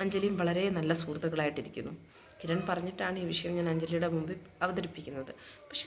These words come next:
കുറച്ച് കഴിഞ്ഞ പോ-, നാളുകൾക്ക് ശേഷം ഈ അരുൺ, ആം, കിരണും അഞ്ജലിയും വളരെ നല്ല സുഹൃത്തുക്കളായിട്ടിരിക്കുന്നു. അവരുടെ ഫാമിലി കൂടുതൽ നന്നായി അറ്റാച്ച്ഡ് ആയിട്ടിരിക്കുന്നു. ആം,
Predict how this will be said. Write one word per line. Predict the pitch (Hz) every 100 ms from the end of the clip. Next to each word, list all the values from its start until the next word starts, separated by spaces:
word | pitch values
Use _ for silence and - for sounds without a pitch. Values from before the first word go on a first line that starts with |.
| -
കുറച്ച് | 294 294
കഴിഞ്ഞ | 262 208 196
പോ-, | - -
നാളുകൾക്ക് | 185 175 180 175
ശേഷം | 170 156 214 220
ഈ | 214
അരുൺ, | 208 208 208
ആം, | 190 185 180 185 180 -
കിരണും | 214 202 214 -
അഞ്ജലിയും | 180 165 170 170
വളരെ | 156 160
നല്ല | 160 147 160
സുഹൃത്തുക്കളായിട്ടിരിക്കുന്നു. | - 151 - 160 156 151 143 139 139 170 - - - -
അവരുടെ | 233 247
ഫാമിലി | 240 190 196 214
കൂടുതൽ | 185 175 202 190
നന്നായി | 170 160 151
അറ്റാച്ച്ഡ് | - 170 165 165
ആയിട്ടിരിക്കുന്നു. | 156 156 160 156 151 208 - - - - - -
ആം, | 190 190 190